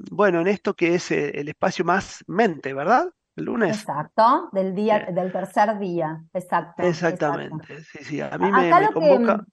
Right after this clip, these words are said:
Speaker 1: Sí,
Speaker 2: aquí te
Speaker 1: perdón.
Speaker 2: convocaron, te decía, eh, de,
Speaker 1: No, no,
Speaker 2: de la
Speaker 1: digo, lo
Speaker 2: mano. Ujú.
Speaker 1: <laughs>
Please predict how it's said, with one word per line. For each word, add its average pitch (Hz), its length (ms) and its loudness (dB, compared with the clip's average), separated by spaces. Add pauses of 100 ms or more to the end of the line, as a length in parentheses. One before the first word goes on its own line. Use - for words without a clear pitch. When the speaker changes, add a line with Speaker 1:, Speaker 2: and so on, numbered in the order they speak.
(440)
Speaker 1:
Sí, 180 160 2
Speaker 2:
aquí 226 200 2
te - 60 -4
Speaker 1:
perdón. - 120 -2
Speaker 2:
convocaron, 277 560 6
te 277 60 6
decía, 254 640 4
eh, 214 80 -2
de, 247 80 0
Speaker 1:
No, 302 120 8
no, 302 120 8
Speaker 2:
de 285 60 8
la - 80 8
Speaker 1:
digo, 247 160 6
lo 254 120 6
Speaker 2:
mano. 220 360 2 (340)
Ujú. 262 340 2 (840)
Speaker 1:
<laughs> - 600 -10